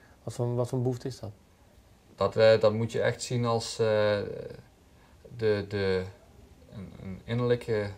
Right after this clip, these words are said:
Speaker 2: drang om melodieuze muziek te maken. En dat, alles wat melodieu-, melodieus is en niet te hard,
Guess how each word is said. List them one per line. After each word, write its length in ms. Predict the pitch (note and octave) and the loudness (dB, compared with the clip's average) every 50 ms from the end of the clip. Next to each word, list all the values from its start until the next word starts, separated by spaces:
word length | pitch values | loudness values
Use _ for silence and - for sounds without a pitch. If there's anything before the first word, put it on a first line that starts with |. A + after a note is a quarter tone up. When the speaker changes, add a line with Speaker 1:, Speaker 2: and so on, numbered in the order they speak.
| - - - | -16 -20 -14
Speaker 2:
drang 480 | - - G2 - A2+ A#2+ B2+ C3+ C3+ C3 C3 - - - - - - - - - - - - | -8 -6 0 4 4 4 4 4 -2 -8 -10 -12 -18 -20 -20 -20 -20 -20 -20 -20 -20 -20 -14
om 400 | - - G#2 G2+ G2+ G2 G2 G2+ - - | -8 -6 -6 -6 -6 -6 -8 -12 -14 -12
melodieuze 680 | - G2+ G#2+ A2+ A2+ A2+ G#2 G#2 A2+ A#2+ B2 A#2 A2 G#2+ | -6 -2 0 0 0 0 0 2 2 2 2 0 -2 -4
muziek 280 | G2+ G2 F#2 G2+ - | -4 -6 -8 -8 -10
te 100 | - - | -12 -12
maken. 360 | F2+ F2 F2 - - - - - - - - - - - - _ - - - - - | -12 -10 -10 -12 -14 -18 -20 -20 -20 -20 -20 -20 -20 -20 -20 _ -20 -20 -20 -18 -10
En 380 | - G#2 G#2 G2 F#2 F2+ F2+ G#2 - - - - | -8 -6 -4 -4 -4 -6 -8 -12 -16 -20 -20 -16
dat, 140 | - - - - - - - - - - - - | -10 -10 -10 -10 -12 -20 -20 -20 -20 -20 -20 -4
alles 220 | - A#2+ B2+ C#3 - | 2 4 4 4 4
wat 180 | - B2+ - | 0 -2 0
melodieu-, 600 | - A#2 A#2 A2+ A2+ A2 A2 G#2+ G#2+ A2+ A#2+ A#2 - | 0 0 0 2 2 2 2 4 6 6 6 6 4
melodieus 600 | A#2+ A#2 A2+ A2 A2 G#2+ G#2+ G#2+ A2+ A#2+ C3 C3 C3+ | -2 -2 2 2 2 2 2 2 2 2 2 0 -4
is 160 | C#3 - - | -6 -6 -6
en 300 | - G#2 G#2 G2+ F#2+ - - - - - - | -6 -6 -6 -6 -8 -10 -14 -20 -20 -18 -8
niet 200 | - A2+ B2 B2 | -4 -2 -2 0
te 60 | - A#2+ | 0 0
hard, 360 | F#2 F2 G#2 A#2+ C3+ - | 2 4 4 4 4 2